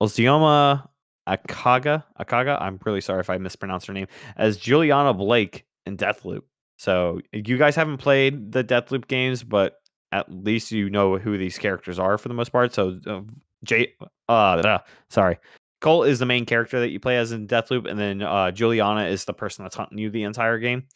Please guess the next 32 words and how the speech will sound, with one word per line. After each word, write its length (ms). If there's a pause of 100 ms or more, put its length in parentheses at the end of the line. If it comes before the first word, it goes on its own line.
(240)
Um, 580 (180)
so 540 (260)
their, 540 (400)
their 200
narrative 500
between 320
the 60
two 240
is 120
awesome 360
to 100
listen 300
to. 280 (420)
But 400
to 120
me, 460
this 280
is 120
ultimately 540
coming 260
down 220
to 100
two 160
people 280
on 200
this 220
list, 240
and 120
that 140
is 140
Lady 280
Dimitrescu 720